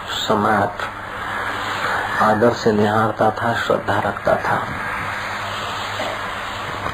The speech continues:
श्रद्धा के बल से कहो, आदर के बल से कहो, उस सम्राट को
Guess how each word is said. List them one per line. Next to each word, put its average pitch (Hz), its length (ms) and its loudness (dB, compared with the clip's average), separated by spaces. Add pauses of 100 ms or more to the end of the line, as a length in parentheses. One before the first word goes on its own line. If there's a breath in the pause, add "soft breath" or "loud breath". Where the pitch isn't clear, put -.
(140)
श्रद्धा 127 300 6
के 127 180 4
बल 123 220 8
से 131 200 6
कहो, 123 340 8
आदर 117 280 6
के 123 200 2
बल 117 220 6
से - 200 2
कहो, 113 360 4
उस - 260 0 (1160)
सम्राट 107 520 4
को 104 140 6